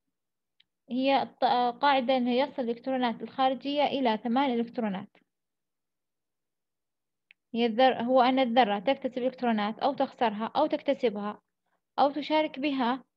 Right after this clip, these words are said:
لتحصل على ثمانية إلكترونات تكافئ في مستوى الطاقة الخ-، عفوًا، في مستوى طاقتها الخ-، الأخير تصل على ثمان إلكترونات تكافؤ، وهذا يسبب لها حالة استقرار أكثر، لذلك تسمى بقاعدة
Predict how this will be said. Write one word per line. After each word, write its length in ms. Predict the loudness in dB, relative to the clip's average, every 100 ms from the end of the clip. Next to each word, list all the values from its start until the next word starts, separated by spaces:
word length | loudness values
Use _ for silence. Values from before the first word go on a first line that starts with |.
| _ _ _ -10
لتحصل 560 | 0 2 0 -4 0 2
على 220 | 2 2
ثمانية 600 | 0 0 0 -2 -2 -2
إلكترونات 840 | -2 -4 -2 -2 2 0 -2 -6
تكافئ 600 | -16 -2 0 0 -2 -4 -6 _ _ _ _
في 100 | -2
مستوى 300 | -2 0 -2
الطاقة 360 | 0 -2 0 -4
الخ-، 180 | -4
عفوًا، 520 | -4 -2 0 -2 -2 -4
في 120 | -4
مستوى 400 | -4 -2 0 0
طاقتها 400 | 0 -2 -2 -2
الخ-، 200 | -2 2
الأخير 540 | 2 2 -2 -4 -6
تصل 380 | -4 -6 -4 -4
على 180 | -4 -4
ثمان 280 | -2 -2 -4
إلكترونات 500 | -8 -8 -6 -8 -6
تكافؤ، 480 | -6 -6 -10 -10 -16 _ _ _ _ _
وهذا 560 | -4 2 2 2 -2 -4 -10
يسبب 480 | -6 -2 0 0 0
لها 120 | 0
حالة 420 | 0 2 2 0
استقرار 580 | -6 -14 -8 -2 -2 -2
أكثر، 360 | -6 -6 -4 -4
لذلك 300 | -2 -2 -2
تسمى 380 | -8 -4 -4 -4
بقاعدة 600 | -6 -4 -2 -2 -4